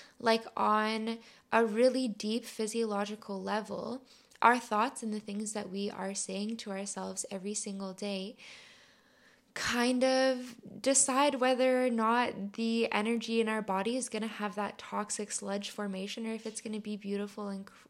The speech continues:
crystalline, right? And so when you ingest water that has been blessed, that you're writing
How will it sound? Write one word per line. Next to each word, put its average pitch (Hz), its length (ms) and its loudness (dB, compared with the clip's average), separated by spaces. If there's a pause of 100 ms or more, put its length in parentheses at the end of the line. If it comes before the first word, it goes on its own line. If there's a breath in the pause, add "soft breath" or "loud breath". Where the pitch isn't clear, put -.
crystalline, 190 680 -6
right? 196 400 -10 (1800 loud breath)
And 247 180 4
so 233 600 2 (560 loud breath)
when 262 560 2 (120)
you 226 520 0
ingest 214 540 -4
water 190 580 -4 (180)
that 202 380 -4
has 202 280 -6
been 208 400 -4
blessed, 220 520 -8
that 208 160 -2
you're 208 160 -2
writing 202 640 -2